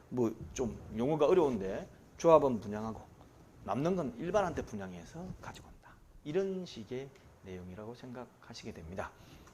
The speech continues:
자, 그리고 이제 상가 조합원 공급급 기준 중에 상가 사람한테 상가를 공급하고도 또 주택을 하나 공급할 수 있도록 관리처분 계획에 정해져 있는 경우도 있습니다.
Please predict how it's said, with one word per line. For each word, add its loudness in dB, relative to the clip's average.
자, 8
그리고 8
이제 -4
상가 6
조합원 8
공급급 -4
기준 -2
중에 -2
상가 0
사람한테 0
상가를 0
공급하고도 -4
또 4
주택을 -2
하나 -6
공급할 -4
수 -12
있도록 -4
관리처분 -6
계획에 -8
정해져 -10
있는 -10
경우도 -14
있습니다. -16